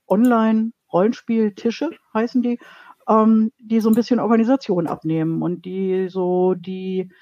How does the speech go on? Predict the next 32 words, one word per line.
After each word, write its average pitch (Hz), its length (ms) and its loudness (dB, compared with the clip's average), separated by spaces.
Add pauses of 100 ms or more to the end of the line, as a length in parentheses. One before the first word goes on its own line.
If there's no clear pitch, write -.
(500)
ja, 185 180 6
also 180 140 4
da 180 80 4
gibt's 185 260 -2
dann 180 160 4
eben 175 300 4
die 175 140 -2
Regelwerke, 208 1080 4
die 196 120 -2
schon 190 160 -2
hinterlegt 170 580 -2
sind, 220 260 2
die 214 80 -2
man 190 400 -2
da 185 180 0
nutzen 190 360 -4
kann 180 520 -2
und, 170 640 -4 (440)
ähm, 170 600 2
auch 170 180 0
so 190 160 0
das, 175 340 -2 (420)
äh, 170 280 2
Führen 214 380 4
der 175 260 2 (180)
Figuren, 220 840 2
ähm, 180 800 -2 (1120)
organisieren 190 720 2
die 185 120 0
mit 180 480 -2
und, 180 680 -2
ähm, 175 520 0